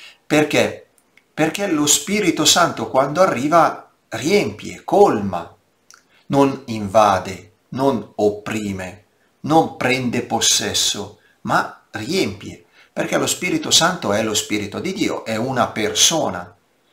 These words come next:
e quindi non arriva un pezzettino di Dio, non arriva una particella di Dio, arriva Dio. E quando si entra in dialogo con Dio,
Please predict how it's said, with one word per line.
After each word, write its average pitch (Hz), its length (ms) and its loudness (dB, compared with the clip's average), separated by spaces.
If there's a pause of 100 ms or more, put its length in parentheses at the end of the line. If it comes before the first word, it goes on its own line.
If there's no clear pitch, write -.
e - 120 -12
quindi 170 260 2
non 143 180 4
arriva 120 560 4
un 117 440 -6
pezzettino 123 960 -2
di 110 100 -4
Dio, 120 360 0
non 113 160 0
arriva 135 280 4
una 117 360 4
particella 113 800 2
di 101 160 -4
Dio, 95 340 -8 (320)
arriva - 360 -4
Dio. - 500 -6 (600)
E 107 460 -4
quando 117 300 4
si 135 200 2
entra 120 300 -2
in 104 140 0
dialogo 113 480 2
con 135 240 0
Dio, 143 420 2